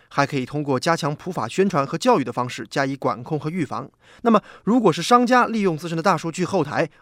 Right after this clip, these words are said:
恶意的盗取和随意使用公民的个人信息，性质就显得更加恶劣了。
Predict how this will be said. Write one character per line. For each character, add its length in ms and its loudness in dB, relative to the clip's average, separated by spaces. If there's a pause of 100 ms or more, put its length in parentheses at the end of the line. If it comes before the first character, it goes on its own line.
恶 220 6
意 140 2
的 100 -2
盗 240 4
取 220 -8
和 160 -6
随 220 -2
意 100 0
使 220 -2
用 160 2
公 140 -2
民 120 0
的 60 -4
个 120 -2
人 120 -2
信 180 -4
息， 240 -4 (160)
性 260 2
质 140 -8
就 80 -8
显 160 -8
得 80 -10
更 160 -2
加 140 -2
恶 200 -4
劣 120 -10
了。 160 -20